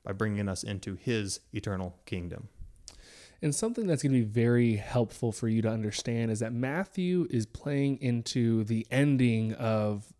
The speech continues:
Speaker 2: the Old Testament Bible. The last book of the Old Testament Bible is Second Chronicles. That's how the Jewish readers would have understood that.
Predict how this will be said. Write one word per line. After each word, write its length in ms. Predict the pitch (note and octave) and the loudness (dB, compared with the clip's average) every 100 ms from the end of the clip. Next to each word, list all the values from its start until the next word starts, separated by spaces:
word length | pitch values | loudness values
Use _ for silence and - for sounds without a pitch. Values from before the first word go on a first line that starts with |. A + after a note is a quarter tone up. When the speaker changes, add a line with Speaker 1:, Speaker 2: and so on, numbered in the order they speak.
| _ | _
Speaker 2:
the 80 | C3 | 4
Old 160 | A#2+ A2 | 4 2
Testament 420 | A#2 - G#2+ G#2 | -2 -4 -6 -6
Bible. 380 | G2+ F#2+ G2 - - - - - _ - | -8 -8 -12 -16 -20 -20 -20 -20 _ 2
The 80 | |
last 280 | C#3 D#3 D#3+ | 6 6 4
book 140 | D#3+ C#3+ | 4 4
of 40 | |
the 120 | C3+ | 4
Old 180 | C3+ C3 | 4 2
Testament 340 | C3 A#2+ A#2 | 2 0 -2
Bible 540 | A2 C3 B2 A#2 A2+ A#2 | 2 4 6 4 2 0
is 520 | B2+ B2 A#2+ A2+ A2 | 2 4 4 4 0
Second 320 | - B2+ A#2+ | 0 -2 -2
Chronicles. 460 | G#2+ A#2 G#2+ - A2 | -4 -2 -4 -6 -10
That's 200 | A2 - | -10 -4
how 200 | B2 A#2 | -2 0
the 120 | A2 | -2
Jewish 380 | G#2+ B2+ C3 - | 2 4 4 4
readers 360 | B2+ A#2+ A#2 A2+ | 4 6 4 2
would 140 | A2+ | 0
have 260 | G#2+ G#2+ G#2+ | 0 -4 -4
understood 560 | A2+ G#2+ - D#3+ E3 | -6 -6 -2 0 2
that. 300 | B2+ G#2+ A2 | 2 2 0